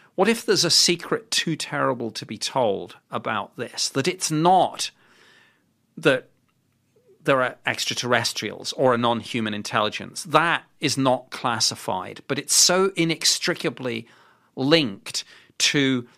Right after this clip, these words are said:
the agenda or the answer to what this is that even the disclosure that we're not alone becomes impossible to make because of the baggage, because of what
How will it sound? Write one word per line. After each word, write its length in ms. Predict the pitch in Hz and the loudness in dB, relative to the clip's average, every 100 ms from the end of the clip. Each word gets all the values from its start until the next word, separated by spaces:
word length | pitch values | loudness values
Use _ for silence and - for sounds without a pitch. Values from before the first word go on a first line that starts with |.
| _ | _
the 140 | 139 131 | 0 2
agenda 680 | 117 135 151 156 147 117 | 2 2 2 2 0 0
or 220 | 104 117 | -2 -2
the 140 | 117 - | -4 0
answer 600 | 147 143 147 - - 101 | 2 2 -2 0 0 0
to 160 | - 120 | -4 -4
what 240 | 127 - | -2 -4
this 240 | 127 117 143 | -4 -2 0
is 500 | 135 110 113 - - - - - _ - | 0 -2 -4 -6 -6 -8 -20 -20 _ 0
that 280 | 135 139 - _ _ _ _ - | 0 0 -10 _ _ _ _ 2
even 420 | 175 170 180 156 | 2 4 2 2
the 80 | 135 | 0
disclosure 680 | 143 - - 160 151 127 | 0 0 0 0 0 0
that 100 | 123 | -4
we're 120 | 123 131 | -4 0
not 180 | 127 | 0
alone 560 | 135 131 143 135 104 101 - | 0 2 2 2 -2 -6 -10
becomes 600 | - - 135 123 117 - | -8 -2 -2 -2 -4 -4
impossible 600 | 127 117 151 139 - 131 | -6 -2 0 2 2 -2
to 80 | 120 | -4
make 400 | 131 131 113 - | 0 0 -2 -6
because 580 | 143 - - 170 160 135 | -6 -4 -2 2 2 2
of 180 | 135 - | 0 -2
the 100 | 127 | -6
baggage, 840 | - 143 139 135 123 107 98 - - | 0 0 0 0 0 0 -2 -4 -4
because 420 | 123 - 151 127 | -6 0 0 0
of 140 | 113 | -2
what 320 | 135 139 123 | 0 0 0